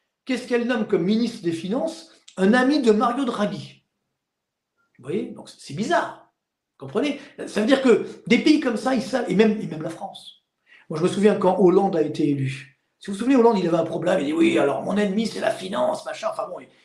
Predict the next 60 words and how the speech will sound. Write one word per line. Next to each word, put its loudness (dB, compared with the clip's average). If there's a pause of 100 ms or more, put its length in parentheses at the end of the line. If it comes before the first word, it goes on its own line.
il -16
disait 2
beaucoup 0
de -4
bêtises, 2
hein, 6
bref. 2 (300)
Et 2 (520)
quand 4
les 6
agents, 0
les 2
agences 2
de 2
notation, 0
elles -2
ont 0
été -2
le 0
voir, -2
moi, -8
j'ai, -10
j'étais -12
témoin, -4
elles -6
ont -4
été -6
le -4
voir, -2
et -12
elles -8
m'ont -16
dit, « -14
Bon, -8
monsieur -2
Hollande, 0
désolé, -6
mais -4
là, 2
on -2
va -4
vous -14
dégrader 0 (240)
gravement. » -2 (320)
Non, -4
il -4
dit, « -2
Non, -2
excusez-moi, 0
excusez-moi, -2
non, 0
je -4
me 0
suis -8
trompé, -6
je -2
me -4
suis -6
mal 0
exprimé. -4